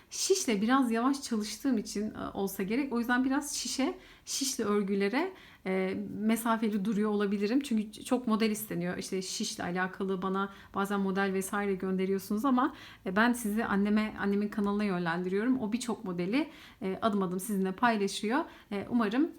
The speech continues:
e, faydalı olur. Onun da kanalını ziyaret edebilirsiniz. Annemin kanalını da ziyaret edebilirsiniz. Evet, burada da, e, renkli tığ işleri yine yabancı bir, e, bayanın böyle hazırladığı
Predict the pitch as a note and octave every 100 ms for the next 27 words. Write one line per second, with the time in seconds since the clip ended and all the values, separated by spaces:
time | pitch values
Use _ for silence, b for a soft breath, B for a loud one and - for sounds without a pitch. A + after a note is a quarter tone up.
0 | - F#3+ F#3+ F#3+ F#3 A#3+ G3 G3 A3 D4
1 | B3 A3+ G3+ G3 B3 G#3+ F#3 B3+ E4+ B
2 | - - G3+ F#3+ G3 G#3 F#3+ F3+ F3 F#3+
3 | G#3+ G3 F3 F3+ A#3 G3 F3 A3+ B3 G3+
4 | F#3+ G#3+ G3+ G3+ G#3 G3+ - C#4 - -
5 | B B B B B B - F4 F4 F4
6 | E4+ D4 D#4 G4+ D#4+ - A#3 A#3 A#3 A#3
7 | B3 C#4 D#4 D4+ D4+ C#4 C4 B3 C#4 C#4
8 | C#4 C#4 C#4 C4 A#3 A3+ - G3+ G3+ G3+
9 | G#3 A3+ G#3 F4 - - - - - A3+
10 | A#3 B3+ A#3+ A3+ G3+ G3 A3